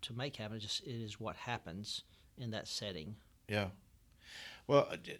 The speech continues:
Speaker 2: might as well just have full disclosure here. The reason that we're kinda going in this direction is because of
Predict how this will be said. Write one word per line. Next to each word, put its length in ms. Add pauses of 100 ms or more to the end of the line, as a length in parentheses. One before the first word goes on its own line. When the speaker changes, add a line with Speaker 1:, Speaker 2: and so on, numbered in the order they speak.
Speaker 2:
might 180
as 120
well 100
just 240
have 160
full 160
disclosure 500
here. 180
The 100
reason 360
that 140
we're 80
kinda 240
going 240
in 100
this 160
direction 480
is 100
because 400
of 240